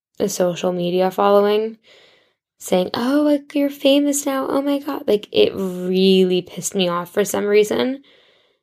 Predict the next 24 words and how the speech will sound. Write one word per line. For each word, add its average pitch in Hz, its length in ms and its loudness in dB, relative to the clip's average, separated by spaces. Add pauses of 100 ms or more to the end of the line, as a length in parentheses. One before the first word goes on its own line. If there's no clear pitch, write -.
(140)
and 208 240 2
it - 20 -2
made 185 220 0
me 196 120 0
feel 190 220 0
more 180 260 0
alone 175 420 -2
than 175 140 -4
ever. 208 500 -4 (960)
You 214 100 0
know, 185 380 -2 (100)
all 202 180 2
I 208 120 6
wanted 190 640 0
when 202 100 -2
I 185 120 0
went 180 240 -6
to - 80 -20
this 180 360 -4 (100)
thing 262 360 2
was 180 320 -2 (1500)
to - 120 -6
just, 190 240 0
like, 190 380 0